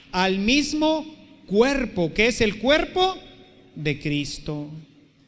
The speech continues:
Y entonces, pues, unos están pintados de rojo, que son los renovados,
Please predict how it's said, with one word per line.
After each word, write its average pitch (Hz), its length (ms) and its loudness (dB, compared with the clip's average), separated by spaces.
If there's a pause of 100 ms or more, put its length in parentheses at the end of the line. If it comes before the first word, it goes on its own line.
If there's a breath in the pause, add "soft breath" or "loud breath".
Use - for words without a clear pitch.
(400 soft breath)
Y 180 100 0
entonces, 226 560 0
pues, 202 240 -2
unos 220 260 -2
están 226 340 -4
pintados 247 580 0
de 285 100 2
rojo, 285 480 0 (160 loud breath)
que 185 120 0
son 196 220 -2
los 214 120 0
renovados, 311 880 -2